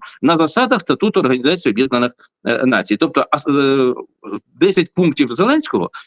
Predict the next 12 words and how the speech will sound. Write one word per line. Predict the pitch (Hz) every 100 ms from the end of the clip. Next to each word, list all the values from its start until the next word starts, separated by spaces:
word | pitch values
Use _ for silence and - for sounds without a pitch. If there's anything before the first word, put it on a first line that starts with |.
| -
вони | 135 180 240
якраз | 240 240 220
і |
базуються | 220 226 202 175 131 123
на | 120
статуті | 131 185 208 196
оон. | 151 131 80 - - -
Тому | - 202 214 120 - -
у | 156
нас, | 202 226 - - -
м, | 147
м, | 143 160 165